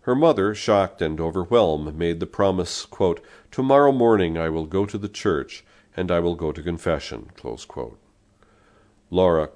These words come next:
caught the eye of the priest attending her and said, quote, "Father, my mother has just promised to abandon this man. Bear witness to her promise," close quote. Then she added, quote,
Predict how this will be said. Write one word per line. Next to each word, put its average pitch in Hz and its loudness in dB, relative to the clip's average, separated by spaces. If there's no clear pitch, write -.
caught 87 -2
the 82 -2
eye 85 0
of 76 -10
the 87 -14
priest - -6
attending 104 -2
her 78 -4
and 76 -6
said, 87 -6
quote, 95 -2
"Father, 120 2
my 104 4
mother 127 2
has 120 -2
just - -4
promised 95 0
to 87 -2
abandon 92 -2
this 80 -8
man. 69 -6
Bear 104 4
witness 107 -2
to 87 -6
her 95 -2
promise," 92 -2
close 71 -10
quote. - -12
Then 131 -2
she 123 0
added, 101 2
quote, 92 0